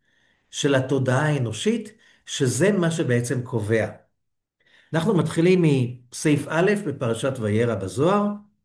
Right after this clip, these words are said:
רבי חייא פתח, ציטוט משיר השירים, פרק ב', "הניצנים נראו בארץ, עת הזמיר הגיע, וקול התור נשמע בארצנו".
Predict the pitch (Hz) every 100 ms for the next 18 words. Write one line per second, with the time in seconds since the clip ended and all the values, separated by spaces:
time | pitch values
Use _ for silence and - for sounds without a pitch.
0 | _ _ _ _ _ 123 139 214 214 175
1 | 175 165 - 117 - 123 - - - _
2 | _ _ _ _ _ - 147 156 202 143
3 | 127 151 143 113 113 107 160 190 180 165
4 | - _ _ - 113 95 107 170 170 -
5 | - _ _ - 143 151 151 - 151 175
6 | 208 170 131 120 - 120 107 143 165 160
7 | 160 - _ _ _ _ 208 226 226 139
8 | 113 117 135 160 113 107 165 175 165 165
9 | - - _ 107 120 123 - 196 196 190
10 | - 117 117 - 170 175 165 113 107 135
11 | 143 131 117 - 120 95